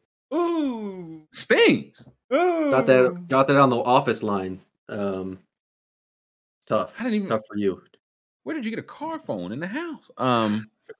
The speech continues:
Speaker 2: oh, look at all those plus. You guys are telling me all those pluses. Look at
Speaker 3: I
Speaker 2: all
Speaker 3: think
Speaker 2: those
Speaker 3: that's what you're
Speaker 2: pluses.
Speaker 3: telling me.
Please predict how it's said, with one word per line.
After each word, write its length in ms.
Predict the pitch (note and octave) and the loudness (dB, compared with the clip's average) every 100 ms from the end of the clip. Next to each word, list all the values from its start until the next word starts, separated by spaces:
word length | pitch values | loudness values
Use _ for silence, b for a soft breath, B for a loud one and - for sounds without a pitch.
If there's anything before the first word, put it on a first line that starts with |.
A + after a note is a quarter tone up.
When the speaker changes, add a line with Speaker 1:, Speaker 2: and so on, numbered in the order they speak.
| _ _ _ _ _ _ - | _ _ _ _ _ _ -2
Speaker 2:
oh, 160 | E2+ | 2
look 180 | E2 G2+ | 2 0
at 60 | E2+ | 2
all 140 | D2+ | 0
those 180 | D2 C#2+ | -2 -6
plus. 280 | - G2 F2 | -4 0 2
You 100 | B2+ | 2
guys 240 | B2+ G#2 | 4 2
are 60 | G2+ | 0
telling 220 | B2 G#2 | -2 0
me 60 | G2 | 2
all 160 | F#2+ | 2
those 220 | G2 F#2+ - | 4 2 -2
pluses. 680 | - G#2+ G2+ G2+ G2 - _ _ _ _ _ _ _ _ _ _ _ _ | 0 2 2 -2 -8 -12 _ _ _ _ _ _ _ _ _ _ _ _
Look 120 | - B2+ | -6 2
at 60 | |
Speaker 3:
I 40 | A2 | 4
Speaker 2:
all 100 | F#2 | 4
Speaker 3:
think 160 | C#3 | 2
Speaker 2:
those 60 | A2+ | 0
Speaker 3:
that's 120 | A#2 | 0
what 140 | F#2+ G#2+ | 2 4
you're 120 | D#3 | 2
Speaker 2:
pluses. 60 | |
Speaker 3:
telling 280 | D3+ C3 A2+ | 4 2 4
me. 360 | C#3+ F#3+ G2 | 4 4 2